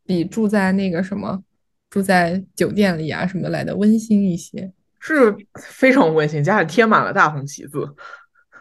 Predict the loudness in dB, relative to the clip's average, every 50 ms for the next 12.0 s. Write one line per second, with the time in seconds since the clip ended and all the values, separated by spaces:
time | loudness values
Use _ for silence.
0 | _ _ _ _ _ -2 -2 -2 -2 -4 -8 -8 -12 _ _ _ _ _ _ _
1 | _ _ 0 2 2 2 2 0 0 0 0 0 -4 -6 -8 -10 -14 _ _ _
2 | -10 -8 -8 -6 -6 -4 -4 -4 -4 -6 -8 -8 -10 -12 -14 -16 -16 _ _ _
3 | _ _ _ _ _ _ _ -4 0 2 6 6 6 6 4 0 -14 -18 -20 -20
4 | -20 -20 _ _ _ _ -16 -8 -6 -6 -6 -6 -10 -14 _ _ _ _ _ _
5 | _ _ _ 0 0 0 2 2 2 0 0 -2 -8 -12 -12 -12 -14 -6 -4 -4
6 | -4 -4 -6 -16 -20 -20 _ _ _ _ _ _ _ _ _ _ _ _ _ -6
7 | -4 -2 -2 0 -2 -4 -4 -8 -20 _ _ _ _ _ _ -10 -6 -6 -6 -6
8 | -8 -10 _ _ 0 0 0 2 6 6 8 8 8 4 2 -2 -2 -2 0 0
9 | 2 2 4 4 4 6 6 4 2 2 -2 -2 0 2 2 2 2 0 -6 -6
10 | -4 -2 -4 -4 -4 -8 _ -20 -20 _ _ _ _ _ _ _ _ _ _ _
11 | _ _ _ _ _ _ _ -4 2 4 4 4 4 4 2 2 2 0 -8